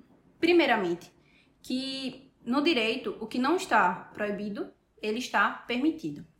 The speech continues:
Como assim? A partir do momento que a gente não tem uma delimitação jurídica,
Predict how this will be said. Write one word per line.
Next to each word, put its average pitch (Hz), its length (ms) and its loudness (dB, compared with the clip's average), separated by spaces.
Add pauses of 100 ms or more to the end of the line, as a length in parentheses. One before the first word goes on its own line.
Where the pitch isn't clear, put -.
Como 294 160 2
assim? 330 360 -2 (240)
A 240 100 0
partir 262 240 2
do 330 80 2
momento 349 340 2
que 233 80 -4
a 226 60 0
gente 220 260 -4
não 294 200 2
tem 240 140 -2
uma 220 140 0
delimitação 214 580 -2
jurídica, 214 580 -4